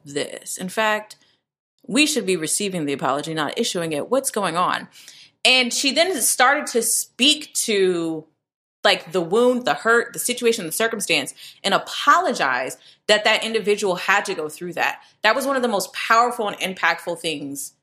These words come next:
that I've been able to witness and experience, because I now use that in turn. I don't have an answer for why a majority of the things have happened to people that happen.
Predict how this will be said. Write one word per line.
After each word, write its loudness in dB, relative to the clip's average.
that 2
I've 2
been -2
able -2
to -6
witness -2
and -4
experience, -4
because -4
I 4
now 0
use -8
that 2
in -8
turn. -8
I 6
don't 2
have 2
an 0
answer 0
for -2
why 4
a 2
majority 2
of -2
the -4
things -4
have -4
happened -2
to -12
people -6
that 0
happen. -6